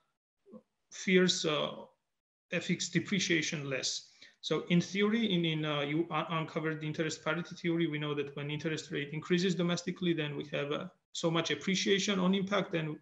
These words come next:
in the future we expect some depreciation. But in, in practice, we see that when interest rate in domestic currency is high, we see some, at least in, in the short term, we see some, uh, moderate, uh, appreciation going on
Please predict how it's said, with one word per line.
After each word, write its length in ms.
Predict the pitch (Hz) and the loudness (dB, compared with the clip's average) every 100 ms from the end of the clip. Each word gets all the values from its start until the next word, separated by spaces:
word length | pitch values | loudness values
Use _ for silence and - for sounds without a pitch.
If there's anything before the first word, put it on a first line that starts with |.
| - | -6
in 100 | 151 | -6
the 80 | |
future 380 | 143 175 170 170 | -4 -2 0 0
we 100 | 160 | 0
expect 380 | 147 - 156 - | -2 -2 -4 -4
some 240 | - 151 | -4 -4
depreciation. 760 | 143 139 107 101 - 147 - 165 - _ - _ _ | -4 -6 -8 -8 -6 -6 -6 -12 -20 _ -20 _ _
But 160 | 151 143 | -2 0
in, 100 | 165 | 0
in 140 | 170 160 | 2 2
practice, 520 | - 196 196 226 - | 4 4 4 0 2
we 160 | 165 165 | 2 2
see 220 | - 165 | 2 2
that 200 | 151 147 | 0 0
when 200 | 147 147 | -2 -4
interest 400 | 147 160 143 - | -4 -2 -4 -2
rate 220 | 156 151 | -2 -2
in 120 | 147 | -6
domestic 380 | 139 143 151 156 | -6 -6 -6 -6
currency 320 | - 151 143 | -4 -4 -4
is 120 | 147 - | -2 0
high, 280 | - 180 | 4 4
we 220 | 170 165 160 | 4 2 0
see 280 | - 165 | -2 -2
some, 480 | 156 - 151 156 - - | -2 -2 -2 -2 -4 -6
at 160 | - | -6
least 240 | 160 151 165 | -6 -6 -6
in, 180 | 147 | -8
in 140 | 156 147 | -8 -8
the 40 | |
short 300 | - 170 170 | -2 0 0
term, 160 | 180 160 | -2 -4
we 80 | 151 | -4
see 140 | 165 | -4
some, 420 | 156 160 151 151 | -2 -2 -2 -2
uh, 240 | 147 143 143 | -2 -2 -2
moderate, 480 | 147 147 151 147 | -2 -2 0 0
uh, 140 | 156 156 185 _ | 0 -2 -4 _
appreciation 920 | - 170 160 160 151 147 156 151 151 | -4 0 2 4 4 2 2 0 -2
going 320 | 151 147 147 143 | 0 0 0 -2
on 340 | 147 147 147 | 0 0 -2